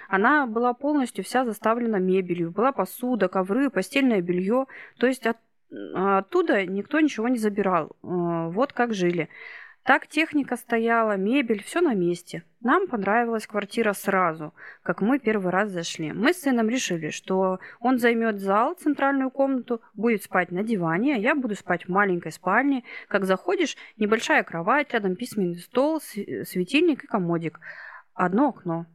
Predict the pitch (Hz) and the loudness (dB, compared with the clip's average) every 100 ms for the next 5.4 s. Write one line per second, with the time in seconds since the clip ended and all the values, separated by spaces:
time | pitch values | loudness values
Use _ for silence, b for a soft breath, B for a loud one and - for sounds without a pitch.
0 | _ - 180 330 370 233 185 185 165 151 | _ -2 0 2 4 4 2 2 0 -4
1 | 147 151 - - 151 _ _ _ _ _ | -8 -8 -8 -8 -10 _ _ _ _ _
2 | _ - - 262 349 339 320 311 277 - | _ -16 -2 2 2 2 2 2 0 -2
3 | 185 196 247 233 196 185 175 214 339 359 | -4 2 2 2 -4 -8 0 4 4 2
4 | - 214 233 233 196 180 170 160 165 170 | -6 -2 2 2 0 -4 -4 -4 -4 -2
5 | 233 320 - 254 | 0 0 -2 -6